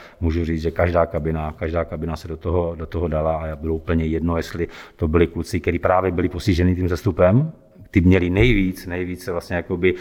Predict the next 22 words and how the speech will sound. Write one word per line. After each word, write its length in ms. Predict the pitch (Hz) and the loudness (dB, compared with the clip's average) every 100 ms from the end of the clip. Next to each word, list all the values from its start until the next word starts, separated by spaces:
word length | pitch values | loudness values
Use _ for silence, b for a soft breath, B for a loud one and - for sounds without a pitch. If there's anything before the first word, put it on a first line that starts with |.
| B - | B -4
být 220 | 92 - | -4 0
pro 160 | 90 | 0
to, 240 | 90 95 90 | 2 2 2
aby 160 | 82 | 0
se 120 | 87 92 | -2 -2
to 100 | 87 | -2
uzavřelo, 480 | 85 90 87 87 | 2 2 4 2
aby 160 | 87 87 | 0 -4
si 120 | - | -6
prostě, 320 | 85 85 - | -8 -8 -4
eh, 80 | 90 87 82 80 80 | -4 -4 -6 -8 -10
ochránili 520 | - 92 87 87 87 | -4 0 2 2 -4
svůj, 340 | - 87 90 87 | -4 -4 -2 -2
eh, 40 | |
svůj 220 | - 90 | -2 -4
chlebíček, 540 | - 87 85 82 95 95 - B B - | -2 -2 -2 -2 -2 -2 -8 B B -4
ale 520 | 85 85 85 82 82 B B B | 2 4 4 2 0 B B B
moje 180 | 87 82 | 0 0
kluci 220 | - - | 0 -6
pochopili 480 | - - 90 92 87 | -6 -6 -4 -2 -2
i, 380 | 82 82 82 90 | -4 -6 -6 -6
eh, 720 | 92 82 80 80 80 82 - | -4 -4 -4 -6 -8 -10 -14